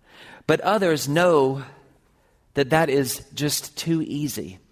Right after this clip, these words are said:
They know that his kingship is something else, is of a different character. Today we celebrate the feast of Christ the King.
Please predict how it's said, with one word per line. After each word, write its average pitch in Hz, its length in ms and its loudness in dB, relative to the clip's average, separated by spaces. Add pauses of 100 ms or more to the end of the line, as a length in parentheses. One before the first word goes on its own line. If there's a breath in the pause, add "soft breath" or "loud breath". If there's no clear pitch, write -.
(1040 loud breath)
They 151 180 2
know 180 280 4
that 170 160 2
his 151 200 0
kingship 175 540 0
is 147 200 -2
something 170 880 0
else, - 600 -4 (840 soft breath)
is 147 160 0
of 151 120 0
a 143 100 2
different 160 520 -2
character. 135 680 -4 (3000 soft breath)
Today 165 300 2
we 147 140 2
celebrate 147 520 0
the 143 80 -2
feast 175 400 -2
of 147 120 -2
Christ - 500 -4
the 156 80 -8
King. 107 580 -6